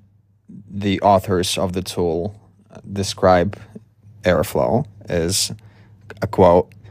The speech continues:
"A platform created by the community to programmatically author, schedule, and monitor workflows." So essentially, you can use code to build out different pipelines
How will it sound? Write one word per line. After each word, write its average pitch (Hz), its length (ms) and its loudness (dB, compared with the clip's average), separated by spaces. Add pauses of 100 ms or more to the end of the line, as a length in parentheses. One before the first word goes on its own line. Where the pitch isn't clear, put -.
(260)
"A 110 80 2
platform 113 420 4
created 104 540 4
by 95 100 4
the 92 100 0
community 101 640 -2 (200)
to - 140 -4
programmatically 98 1000 4 (140)
author, 131 540 2 (340)
schedule, 113 800 2 (120)
and 117 220 2
monitor 101 500 2 (140)
workflows." - 640 -2 (1200)
So 95 460 4 (760)
essentially, 135 800 4
you 110 240 2
can 123 180 0
use 107 380 2
code 82 580 -2 (120)
to - 160 -6
build 104 280 2
out 98 220 4
different 98 340 -6
pipelines - 720 -12